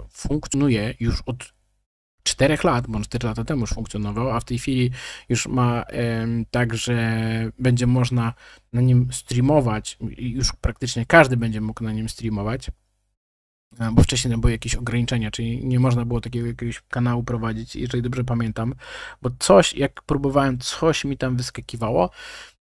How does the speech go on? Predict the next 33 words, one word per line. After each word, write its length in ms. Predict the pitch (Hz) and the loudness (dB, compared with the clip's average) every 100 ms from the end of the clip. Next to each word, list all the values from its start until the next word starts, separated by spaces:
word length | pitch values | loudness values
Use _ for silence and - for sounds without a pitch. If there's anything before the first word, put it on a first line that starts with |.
| - | 8
to, 240 | 151 147 - | 8 8 2
e, 400 | 135 131 127 127 | -4 -2 0 -2
w 80 | 127 | 0
tym 120 | 151 | 0
momencie, 360 | 147 135 127 131 | 2 2 2 0
z 40 | |
tego 200 | - 131 | -4 -6
co 180 | 127 117 | -2 -2
wiem, 460 | 117 139 147 123 113 - | -2 -2 -2 -4 -6 -8
e, 120 | 123 | -6
oni 220 | 131 131 | -2 -2
wprowadzają, 760 | 127 127 120 123 131 131 127 123 120 | 0 -2 0 2 2 2 2 0 -2
e, 760 | 117 113 113 113 220 220 220 214 208 | -4 -2 -2 -2 -2 -4 -4 -6 -2
nowe 240 | 131 135 127 | 0 0 0
zmiany 360 | 127 123 123 | 2 4 2
właśnie 300 | 117 117 127 | 0 -2 -2
w 60 | 120 | 0
łańcuchu 480 | 120 - 117 165 - | 0 -2 -2 -2 -2
i 100 | 135 | -2
na 180 | 131 143 | 0 -2
podstawie 320 | 131 139 123 | -4 -6 -6
tych 160 | 127 123 | -4 -2
nowych 260 | 127 123 | 0 0
zmian 240 | 117 127 135 | 0 0 2
ma 180 | 123 | 0
ułatwić 760 | 127 131 120 127 175 - 127 120 | 0 0 2 2 2 -2 -6 -2
właśnie 300 | 120 120 123 | -2 -2 -4
zarabianie 640 | 120 131 120 123 135 135 | -2 0 0 0 -2 -2
właśnie 340 | 113 110 127 123 | -2 -4 -4 -4
tym, 300 | 113 117 123 | -2 -4 -6
e, 340 | 110 110 117 139 | -6 -4 2 2
userom, 360 | 139 123 98 - - | 2 0 -2 -8 -8
użytkownikom. 720 | 120 117 127 131 139 131 95 | -6 -6 -4 -4 -4 -4 -8